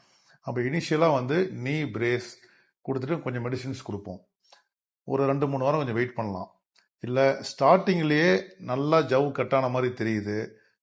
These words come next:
இல்ல ரெண்டு, மூணு வாரத்துக்கு அப்புறம் திருப்பி கண்டினியூஸா பெயின் இருக்குது,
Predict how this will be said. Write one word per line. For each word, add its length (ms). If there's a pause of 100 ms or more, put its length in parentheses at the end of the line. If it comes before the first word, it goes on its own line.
(120)
இல்ல 140
ரெண்டு, 260
மூணு 160
வாரத்துக்கு 360
அப்புறம் 320 (100)
திருப்பி 280
கண்டினியூஸா 600
பெயின் 260
இருக்குது, 300